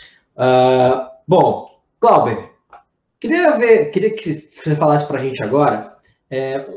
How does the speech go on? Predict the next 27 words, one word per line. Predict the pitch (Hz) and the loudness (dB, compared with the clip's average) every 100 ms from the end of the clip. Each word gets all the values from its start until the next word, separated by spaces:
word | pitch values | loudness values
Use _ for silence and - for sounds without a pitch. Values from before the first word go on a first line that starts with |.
| - | -14
um | 285 330 147 | -12 -10 -4
assunto | 226 - 277 269 | -6 -4 -8 -8
que | 196 214 190 175 | -8 -4 -2 2
eu | 180 | 4
já | 175 180 | 4 2
discuti | - 160 208 | -2 -6 -2
muito | 180 160 220 226 208 - | -2 2 2 4 2 0
com | 139 | -2
o | 117 | -2
Geis, | 101 120 139 135 | 0 2 6 6
eu | 175 | 4
já | 302 | -2
discuti | 320 294 - 285 | -4 -8 -6 -6
muito | 262 254 240 | -6 -8 -6
contigo | 208 - 220 180 | -6 -6 -6 -6
também, | 156 135 139 180 160 | -4 -2 0 2 0
nos | 135 | 0
nossos | 127 131 - - | -2 -4 -6 -4
papos | 147 147 127 127 | 0 0 0 0
aí | 139 | 2
ao | 123 | 2
longo | 131 120 | 0 0
desses | 120 - 120 - _ _ _ _ | 0 -2 -10 -12 _ _ _ _
vinte | 117 131 156 143 | -4 2 2 2
anos | 135 143 127 | 2 2 0
de | |
convivência, | 117 123 113 123 147 147 - 120 | -2 -2 0 2 2 2 0 -4